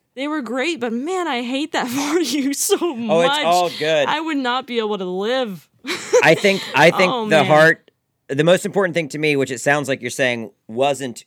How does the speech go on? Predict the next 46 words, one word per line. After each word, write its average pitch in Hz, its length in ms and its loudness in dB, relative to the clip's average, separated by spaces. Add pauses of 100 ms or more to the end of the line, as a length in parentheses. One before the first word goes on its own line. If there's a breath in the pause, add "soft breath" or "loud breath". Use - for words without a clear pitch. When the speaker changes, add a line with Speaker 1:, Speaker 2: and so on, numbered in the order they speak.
Speaker 2:
right 104 320 -6
about 98 200 -6
the 92 40 -18
Dahmer, 139 400 -4
uh, 139 220 0
the 127 100 -6
Bundy 156 400 -2
movie 113 260 -6
is, 110 120 -8 (580 soft breath)
the 165 80 -2
most 214 180 0
important 196 300 -4
thing 185 160 -4
to 165 100 -12
me 160 300 -2
was 135 260 -8
that, 147 160 -4
like, 131 160 -2
the - 80 -6
heart 147 420 -2
was 123 160 -6
in 139 60 -6
the 135 80 -2
right 120 240 -2
place 117 340 -4
with 113 120 -12
My 120 160 -2
Friend 107 200 -8
Dahmer, 104 280 -4
and 104 80 -6
I 113 80 -6
think 165 240 -6
it 101 100 -10
was. 107 340 -2
I 110 60 -8
think 113 140 -10
it 120 80 -12
was 107 120 -14
trying 151 400 -2
to 160 120 -6
expose, 143 800 -2 (640)
Speaker 1:
Yes. - 120 -16
Speaker 2:
you 139 80 0
know, 120 380 -2 (260)
<sighs> - 60 -14 (460 loud breath)
without, 185 500 0